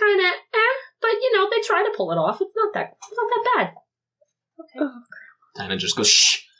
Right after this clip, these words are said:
Speaker 1: I'm sorry. I'm sorry. I'm just
Speaker 2: Um,
Speaker 1: saying.
Speaker 2: I wait until the commercial.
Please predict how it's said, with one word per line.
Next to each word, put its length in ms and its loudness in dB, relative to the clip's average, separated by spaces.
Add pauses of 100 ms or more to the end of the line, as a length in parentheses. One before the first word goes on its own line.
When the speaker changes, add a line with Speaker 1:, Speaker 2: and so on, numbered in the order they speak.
Speaker 1:
I'm 140 2
sorry. 560 0 (140)
I'm 180 0
sorry. 420 0
I'm 80 0
just 220 0
Speaker 2:
Um, 60 -10
Speaker 1:
saying. 420 -2 (420)
Speaker 2:
I 80 0
wait 160 0
until 240 -4
the 60 -12
commercial. 400 -10